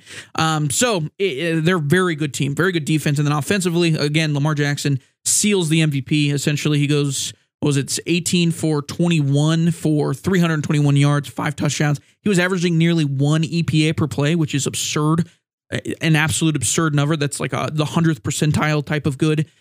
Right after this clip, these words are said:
And then he had a total E P A in this game of twenty-six point six. So truly an insane day for Lamar Jackson. One of the best days that I can remember s-,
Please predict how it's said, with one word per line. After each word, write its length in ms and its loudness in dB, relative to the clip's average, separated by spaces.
And 120 2
then 80 2
he 80 4
had 80 0
a 40 2
total 360 0
E 80 -2
P 240 0
A 80 0
in 80 -2
this 100 -2
game 200 -2
of 60 -4
twenty-six 460 0
point 220 -4
six. 360 -2
So 360 0
truly 340 2
an 80 0
insane 380 0
day 220 2
for 420 -2
Lamar 240 2
Jackson. 640 0
One 160 4
of 60 4
the 80 2
best 220 -2
days 200 -2
that 100 -2
I 60 -2
can 120 -4
remember 220 0
s-, 220 -6